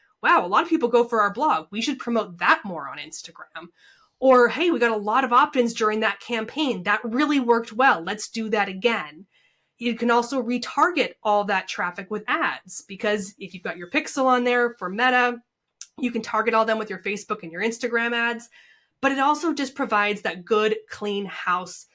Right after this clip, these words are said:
so that when someone comes from Instagram, clicks on that link, they're not landing on your homepage. They're not landing in that overwhelm of options of where they can go and what are they looking for. You're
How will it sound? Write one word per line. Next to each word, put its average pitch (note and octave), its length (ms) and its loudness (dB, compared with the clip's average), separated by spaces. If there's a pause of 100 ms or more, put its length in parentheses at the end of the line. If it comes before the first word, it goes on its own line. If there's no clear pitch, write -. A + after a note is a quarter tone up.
so - 160 -8
that F#3+ 80 -6
when F#3 140 -6
someone G#3+ 420 0
comes A3 420 -4
from C#4 140 -2
Instagram, C#4+ 680 -2 (240)
clicks A3+ 400 -4
on A#3+ 120 2
that A3+ 180 2
link, G#3+ 320 -4 (300)
they're A3+ 80 -2
not D#4+ 200 4
landing C4 300 0
on A#3 100 2
your G3+ 100 0
homepage. - 680 -10
They're A3 100 -2
not B3 220 4
landing B3 440 4
in A3 140 -2
that F#3 240 -4 (360)
overwhelm A3+ 760 4
of F3+ 240 -6
options F#3+ 640 -2
of F3 120 -10
where F#3+ 340 -2
they G3 140 -2
can G3 180 -6
go F#3 300 -2
and F3+ 320 -8
what G#3+ 100 0
are A3+ 80 2
they G#3+ 100 -2
looking G3 400 -4
for. C4+ 220 -4
You're A#3 240 -2